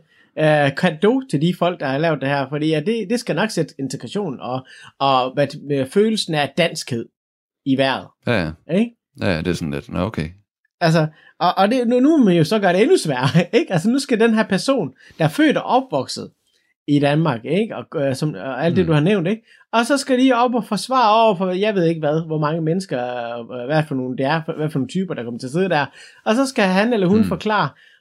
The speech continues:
Speaker 1: hvor, øh, hvorfor vedkommende skal have stats-, statsborgerskab, og hvordan skal de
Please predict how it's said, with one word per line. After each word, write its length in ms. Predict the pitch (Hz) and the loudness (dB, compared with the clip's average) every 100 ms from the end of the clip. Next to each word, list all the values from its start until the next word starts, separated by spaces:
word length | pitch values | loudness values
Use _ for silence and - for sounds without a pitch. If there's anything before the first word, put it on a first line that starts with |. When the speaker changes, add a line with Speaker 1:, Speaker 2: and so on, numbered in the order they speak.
| _ _ _ _ _ - | _ _ _ _ _ -6
Speaker 1:
hvor, 240 | 156 180 - 156 | 0 0 0 -2
øh, 720 | 147 143 135 95 - _ - | 0 0 -4 -8 -12 _ -2
hvorfor 460 | 156 165 190 180 165 | 0 2 2 0 -2
vedkommende 360 | 156 175 165 127 | -2 -2 -2 -4
skal 100 | 131 | -6
have 80 | 117 | -6
stats-, 480 | - 185 - - - | -2 -2 -2 -14 -10
statsborgerskab, 600 | - 180 - 131 151 135 131 135 | 0 0 0 -4 -2 -4 -6 -10
og 60 | |
hvordan 440 | 123 131 143 131 156 | -6 -4 -2 -2 -2
skal 160 | 170 | -4
de 60 | - | -2